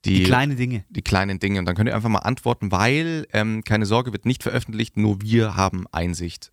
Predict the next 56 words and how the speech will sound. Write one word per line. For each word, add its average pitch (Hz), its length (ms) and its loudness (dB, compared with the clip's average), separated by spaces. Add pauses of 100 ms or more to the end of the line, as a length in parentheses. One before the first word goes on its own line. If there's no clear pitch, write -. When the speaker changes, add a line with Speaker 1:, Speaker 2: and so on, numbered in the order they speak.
Speaker 1:
Ähm, 87 220 0
deswegen 95 220 0
könnt 131 120 0
ihr 170 40 2
da 160 80 0
alles - 240 -4
Mögliche 160 260 -2
Speaker 2:
Und 117 60 6
wir 120 40 4
Speaker 1:
reinschreiben. 147 300 4
Speaker 2:
würden 160 120 4
das 151 100 0
ja 139 100 2
natürlich 127 340 -10
in 113 120 -4
die 110 160 2
Sendung 127 340 2
einbeziehen, 127 640 0
aber 73 80 2
Speaker 1:
Genau. - 140 4
Speaker 2:
anonym. 113 360 4
Außer 135 240 4
ihr 165 80 8
schreibt 156 240 0
rein, 156 160 2
das 151 140 -8
ist 147 80 -10
völlig 143 240 0
okay. 156 400 2 (340)
Speaker 1:
Genau. 101 260 2 (380)
Speaker 2:
Dann 104 320 0 (600)
Speaker 1:
Aber 98 120 4
es 123 80 2
ist - 60 -6
ein, 123 60 0
Speaker 2:
ist 117 120 -2
Speaker 1:
ist 113 140 -4
ein 107 60 2
sehr 110 140 2
schönes 107 280 -8
Thema. 117 340 -2 (500)
Ah, 160 200 2
ganz 143 260 -2
liebe 135 140 0
Grüße 151 240 -4
an 107 100 2
Heidi 123 180 0
Klum 131 200 0
und 120 100 -2
Snoop 147 220 2
Dogg. 98 240 0
Herzlichen 131 400 -2
Glückwunsch 139 420 -6
zum 110 320 -2
Track - 340 -2
zusammen. 135 540 -2